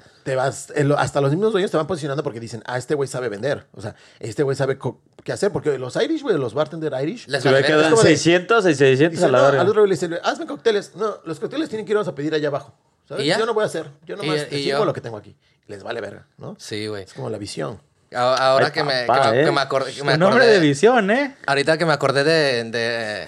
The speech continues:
Speaker 2: de que el, el, el, el dueño era buena onda, que fue buena onda contigo. Nosotros en el, todo diciembre, güey, del dos mil diecinueve jalamos un chingo, güey. Y, y en enero nos dice el vato, bueno,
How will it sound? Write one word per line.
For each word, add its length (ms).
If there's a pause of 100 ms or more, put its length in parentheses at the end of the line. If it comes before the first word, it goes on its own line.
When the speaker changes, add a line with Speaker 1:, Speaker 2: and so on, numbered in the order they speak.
(120)
Speaker 2:
de 120
que 80
el, 280
el, 280
el, 400 (220)
el 140
dueño 240
era 160
buena 260
onda, 180
que 140
fue 140
buena 200
onda 160
contigo. 500 (500)
Nosotros 640
en 120
el, 760
todo 120
diciembre, 560
güey, 300 (180)
del 360
dos 140
mil 160
diecinueve 540
jalamos 380
un 80
chingo, 320
güey. 240 (840)
Y, 920
y 100
en 100
enero 380
nos 120
dice 200
el 60
vato, 420 (500)
bueno, 440